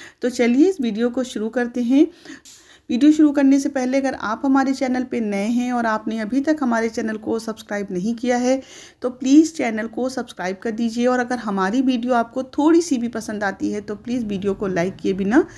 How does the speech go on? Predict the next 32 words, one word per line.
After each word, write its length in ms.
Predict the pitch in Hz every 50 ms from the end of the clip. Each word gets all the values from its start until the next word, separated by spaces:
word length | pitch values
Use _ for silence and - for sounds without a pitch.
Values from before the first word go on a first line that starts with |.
| - - - - _ -
यहाँ 240 | 226 226 220 196 202
से 140 | - 302 311
बिल्कुल 400 | 311 262 269 254 - 247 240 214
मत 160 | 202 196 190
जाइएगा। 560 | - 196 180 190 185 190 180 190 180 175 180 175 - _ _ _ _ _ _ _ _ -
तो 60 | 233
चलिए 340 | 233 - 220 220 233 302 403
वीडियो 340 | 359 254 233 196 208 220 220
को 140 | 220 370 415
शुरू 240 | - - 254 220 202
करते 300 | 196 190 175 180 - 190
हैं। 200 | 190 190 190 190 - _ _ _ _ _ _ _ _ _ _ _ _ _ _ _ _ _ _ _ _ _ _ _ _ -
तो 100 | - - _ -
इन 100 | 269 277
लड्डुओं 360 | 285 285 247 240 269 285 277 277
को 140 | 285 285 262
बनाने 420 | 226 202 185 175 170 185 202 220
के 160 | 214 - 226
लिए 120 | 226 254 254
लिया 280 | 240 208 190 185 185 190
है 180 | 196 214 226 240
हमने 260 | 233 233 226 226 233 240 - - 180
एक 200 | 185 208 208 -
कप 180 | - 226 233 -
चने 260 | - 196 175 180 196 190
की 160 | - 208 190
दाल। 280 | 180 170 170 202 277 269 - - - - - - _
तो 60 | 240 247
हाँ 260 | 214 214 190 214 233
गाइस, 300 | 277 294 294 277 277 240
ये 220 | 202 202 226 262
लड्डू 380 | 277 269 233 185 180 196 220